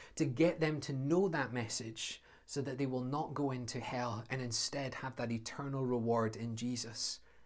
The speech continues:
Yet there are a few more elements that we need to consider as we look to making disciples. Uh, firstly, to make disciples, we must go.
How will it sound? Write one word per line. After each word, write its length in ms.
Yet 160
there 120
are 220
a 60
few 240
more 280
elements 500
that 120
we 80
need 200
to 60
consider 600
as 260
we 80
look 240
to 140
making 600
disciples. 840
Uh, 60
firstly, 520
to 140
make 320
disciples, 600
we 80
must 420
go. 360